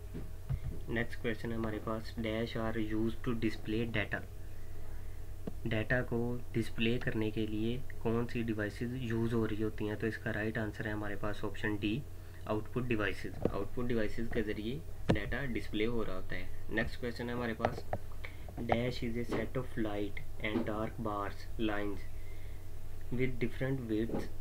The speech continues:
pasted on different products which contain information about product। तो जो ये vertical lines होती हैं इन्हें क्या कहते हैं? ये, इसका right answer है हमारे पास option ए, बारकोड।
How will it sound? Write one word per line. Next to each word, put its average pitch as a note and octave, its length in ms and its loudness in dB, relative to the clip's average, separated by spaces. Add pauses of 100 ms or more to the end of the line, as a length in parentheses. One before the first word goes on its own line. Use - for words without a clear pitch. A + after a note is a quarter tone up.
(200)
pasted A#2 440 0
on A#2 240 2
different C3 400 -2 (100)
products G2 540 0 (240)
which A#2 260 -2
contain A2+ 400 0
information A2+ 560 -2
about A2 380 -2 (180)
product। F#2+ 460 -2 (1300)
तो A#2 80 4
जो A2+ 180 4 (540)
ये A#2 60 0
vertical A2 520 0
lines G#2+ 300 0
होती A2 240 0
हैं G#2+ 60 0
इन्हें A2 160 2
क्या A2 160 2
कहते A2+ 280 2
हैं? A#2 100 2
ये, A#2 280 2 (520)
इसका A#2 240 -4
right G#2+ 260 -2
answer A2+ 260 -2
है A2 60 -2
हमारे A2 220 -2
पास A2 240 -4
option A2 280 -2
ए, A#2 100 0
बारकोड। G2 600 -4